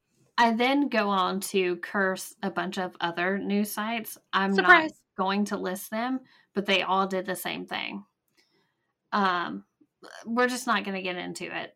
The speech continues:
Speaker 1: Like, if you, if you know a news site is dead naming or misgendering somebody, write them.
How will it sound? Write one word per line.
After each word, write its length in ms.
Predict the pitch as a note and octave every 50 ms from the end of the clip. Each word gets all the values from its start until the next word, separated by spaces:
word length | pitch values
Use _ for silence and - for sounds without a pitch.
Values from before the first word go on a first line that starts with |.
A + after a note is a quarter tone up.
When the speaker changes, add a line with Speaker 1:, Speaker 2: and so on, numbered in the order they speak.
| _ _
Speaker 1:
Like, 400 | - C#3+ F#3+ G3 G3 - - - _ _ _ _ _ _ _ _ _ _ _ _ _ _ _ _ _ _ _ _ _ _ _ _ -
if 200 | C4 A3 - -
you, 440 | C4+ C#4+ D4 D4+ D4 D4 C4+ - - _ - - - - - - _ _ _ _ _ _ _ _ _ _ _ _ _ _ _ _ _ _ _ _ _ _ _ _ _ _ - _ _ _ -
if 140 | B3 A#3 -
you 160 | A#3+ B3+ B3
know 380 | B3 B3 B3 C4 C4+ C4+ - -
a 60 | -
news 280 | G3+ G3 F#3+ F#3+ G3 -
site 340 | - - - F3+ - G3+ -
is 180 | F#3 F3+ - -
dead 320 | F3+ E3+ F3+ F3 F3 F#3+
naming 540 | F#3 F3 E3+ D#3+ D#3+ D#3+ D#3 E3 E3+ F3 E3+ - _ _ _ _ _ -
or 100 | F#3 F#3
misgendering 920 | F3+ F3 F#3 - - - G3+ F#3+ F#3+ F#3 F3+ E3+ E3 E3 E3 D#3+ E3 E3 E3 - _ _ _ _
somebody, 760 | _ - - - F3 E3+ E3 E3 D#3 D#3+ D#3+ D#3 D#3 E3 - _ _ _ _ _ _ _ _ _ _ _ _ _ _ _ _ _ _ _ _ _ _ _ _ _ _ -
write 360 | - F#3+ F#3+ G3+ B3 - - -
them. 320 | F#3 E3+ E3 E3 F3+